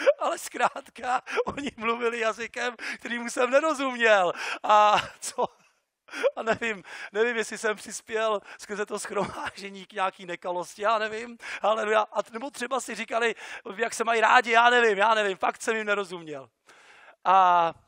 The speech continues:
ale ty svýmu Bohu rozumíš, on je tvůj táta, on mluví tvojí řečí.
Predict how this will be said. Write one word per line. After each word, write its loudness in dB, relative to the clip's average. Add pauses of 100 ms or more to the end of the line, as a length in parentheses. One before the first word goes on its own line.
(1160)
ale 2 (540)
ty -4 (840)
svýmu -12
Bohu -6
rozumíš, -10
on -12
je -12
tvůj -20
táta, -14
on -12
mluví -20
tvojí -16
řečí. -16